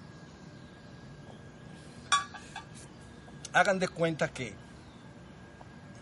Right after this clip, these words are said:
una vez que tenemos a-, eh, ubicado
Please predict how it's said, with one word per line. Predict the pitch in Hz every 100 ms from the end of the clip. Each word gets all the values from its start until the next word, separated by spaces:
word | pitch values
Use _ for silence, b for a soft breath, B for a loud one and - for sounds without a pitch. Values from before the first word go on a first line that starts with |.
| - - - - - - - - - - - - - - - - - - - -
una | 175 226 208
vez | 196
que | -
tenemos | 185 143 147 160 151 -
a-, | 127 131
eh, | - 139 -
ubicado | 135 123 - 147 143